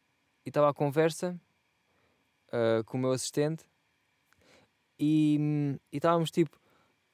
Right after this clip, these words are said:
eu estava, eu estava a entrar numa en-, estava a ir para uma entrada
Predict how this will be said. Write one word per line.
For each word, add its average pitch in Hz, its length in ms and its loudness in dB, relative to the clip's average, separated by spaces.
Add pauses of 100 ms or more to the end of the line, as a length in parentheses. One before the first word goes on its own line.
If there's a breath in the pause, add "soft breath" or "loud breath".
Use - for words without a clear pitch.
(1200)
eu - 40 -18
estava, 160 220 4
eu 147 80 0
estava 160 200 4
a 170 40 4
entrar 160 240 4
numa 139 240 0
en-, 143 220 -4
estava 147 400 -4 (340)
a 139 100 -4
ir 143 180 -2
para 135 160 -4
uma 139 180 -2
entrada 139 680 0